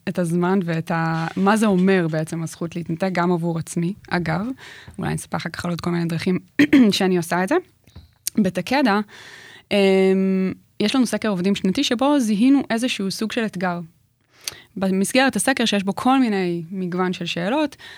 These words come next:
העובדים, ראינו שהעובדים בעצם אומרים לנו, "קשה לנו להתנתק, אנחנו לא מצליחים. אנחנו לא יודעים לשים את הסטופ ולעשות את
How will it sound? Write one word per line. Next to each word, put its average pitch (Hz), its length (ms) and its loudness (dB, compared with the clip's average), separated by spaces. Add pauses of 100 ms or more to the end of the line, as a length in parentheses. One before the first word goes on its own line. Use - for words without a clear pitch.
(200)
העובדים, 240 480 4 (320)
ראינו 277 360 4 (120)
שהעובדים 196 460 -2
בעצם 202 280 -2
אומרים 196 300 2
לנו, 269 220 4 (160)
"קשה 240 280 -2
לנו 233 200 0
להתנתק, 165 540 -8 (160)
אנחנו 190 280 -4
לא 208 200 0 (180)
מצליחים. 170 520 -6 (320)
אנחנו 202 260 -2
לא 202 60 2
יודעים 208 520 -2 (200)
לשים 185 300 -2
את 185 100 -6
הסטופ 202 400 -6
ולעשות 160 380 -6
את 190 120 -10